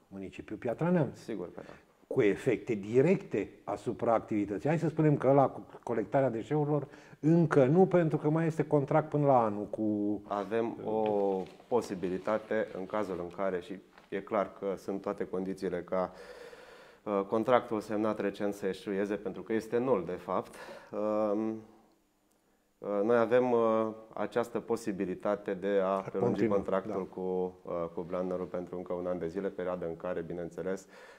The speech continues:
Speaker 2: să se reorganizeze licitația pentru, uh, întreaga zonă unu. Dar totul aruncă
Speaker 1: Pentru
Speaker 2: în
Speaker 1: a
Speaker 2: aer.
Speaker 1: treia oară.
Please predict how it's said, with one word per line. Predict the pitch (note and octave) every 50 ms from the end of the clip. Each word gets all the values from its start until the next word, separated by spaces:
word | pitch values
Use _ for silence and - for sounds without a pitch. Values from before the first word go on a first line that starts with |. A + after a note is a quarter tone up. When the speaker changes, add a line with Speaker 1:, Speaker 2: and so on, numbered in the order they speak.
| _ _
Speaker 2:
să | - G2+
se | - A2
reorganizeze | G2+ G2 F#2+ G2 G2 G2 F#2+ F#2+ F#2+ G2+ G2 F#2+
licitația | F#2 F#2 E2+ - - - - G2 G2 F#2+ - - F#2+ F#2 F#2 F2+ F2+ F2+ F2+ - -
pentru, | - F2+ F2+ F2+ E2+ E2+ E2+ F2 F2 F2 F2 - -
uh, | F2+ E2+ E2+ E2 - -
întreaga | F#2+ F2+ - F2+ F2 E2+ F2
zonă | E2 D#2+ F2 E2+ E2+
unu. | E2+ E2+ D#2+ D2+ C2 A1+ - - - - - - - - - _
Dar | F#2 F#2
totul | - G#2 G2 - G2+
aruncă | G2 G2 G#2 G#2 G#2+ G#2 G#2+
Speaker 1:
Pentru | G2+ F#2+ F#2+ G2 G#2+
Speaker 2:
în | G2+
Speaker 1:
a | A2
Speaker 2:
aer. | G2 F2+ G2+
Speaker 1:
treia | A2+ A#2 A#2+ A#2 A2
oară. | A2 A2 A2+ A#2 A#2 A2 G2+ F2+ E2+